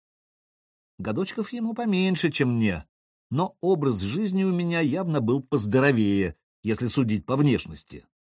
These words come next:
"Готов, лордик?" "Готов". Двинулся по кругу, держа дистанцию.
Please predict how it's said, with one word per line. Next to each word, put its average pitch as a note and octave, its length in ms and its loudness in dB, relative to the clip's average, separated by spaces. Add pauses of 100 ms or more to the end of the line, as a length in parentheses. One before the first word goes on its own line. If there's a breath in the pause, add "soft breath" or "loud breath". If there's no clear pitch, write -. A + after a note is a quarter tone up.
(720)
"Готов, F3 460 2
лордик?" D#3 540 2 (540)
"Готов". A2+ 880 -2 (440)
Двинулся C3 720 2
по G#2 180 0
кругу, E3+ 640 2
держа C#3 400 0
дистанцию. A2+ 880 -2